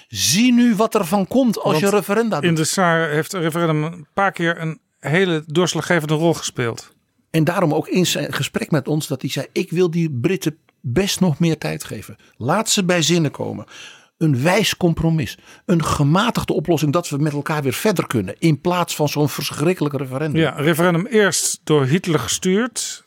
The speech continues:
Speaker 2: Dan weet je van tevoren wat de uitslag wordt. En later volstrekt in, tegen de lijn in die de politici, die de leiders bedacht hadden.
Speaker 1: Ja.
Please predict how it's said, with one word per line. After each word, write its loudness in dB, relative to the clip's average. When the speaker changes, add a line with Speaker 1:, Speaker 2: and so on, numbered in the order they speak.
Speaker 2:
Dan -2
weet 2
je -6
van -10
tevoren 0
wat 0
de -4
uitslag -2
wordt. -4
En 0
later 2
volstrekt -4
in, -4
tegen 2
de 2
lijn 2
in -2
die -4
de -4
politici, -2
die -4
de 2
leiders 0
bedacht 0
hadden. -4
Speaker 1:
Ja. -18